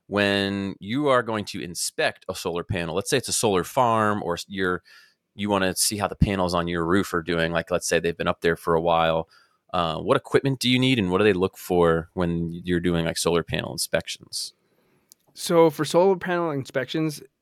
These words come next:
Speaker 2: the thing that you're gonna wanna look for is, with thermal equipment, is, um, uh, dark spots in the panels. That'll tell you if a cell is bad or if the whole panel is bad. The thing, now this is my speculation because we don't do large scale inspections of farms.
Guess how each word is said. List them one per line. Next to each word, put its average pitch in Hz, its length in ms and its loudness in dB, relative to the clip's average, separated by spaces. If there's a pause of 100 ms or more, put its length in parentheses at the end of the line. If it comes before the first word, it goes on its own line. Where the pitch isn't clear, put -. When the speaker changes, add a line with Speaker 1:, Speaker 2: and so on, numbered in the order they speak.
(160)
Speaker 2:
the 135 280 2
thing 160 200 2
that 156 160 4
you're 139 160 4
gonna 143 140 4
wanna 139 200 4
look 123 180 0
for 139 320 4 (460)
is, 117 520 -4 (140)
with 135 240 2
thermal 139 280 6
equipment, 135 440 2 (200)
is, 113 300 -6
um, 104 380 -10 (240)
uh, 98 200 -10
dark 117 200 0
spots - 400 -2
in 123 120 -2
the 110 120 -4
panels. 123 420 -4 (400)
That'll 131 160 4
tell 143 140 2
you 135 140 8
if 117 40 0
a 110 60 -4
cell 120 340 2
is 120 120 2
bad 120 300 0
or 117 180 0
if 107 40 -8
the 107 80 -2
whole 131 160 2
panel 110 300 -4
is 123 60 -4
bad. 127 260 -2 (340)
The 131 540 0
thing, 160 420 4 (200)
now 135 140 2
this 139 200 0
is 139 160 0
my 131 180 2
speculation 131 600 0
because 117 280 -2
we 123 160 0
don't 123 320 0
do 123 460 2
large 123 300 0
scale 117 360 -2
inspections 117 480 -4
of 110 240 -10
farms. 120 380 -6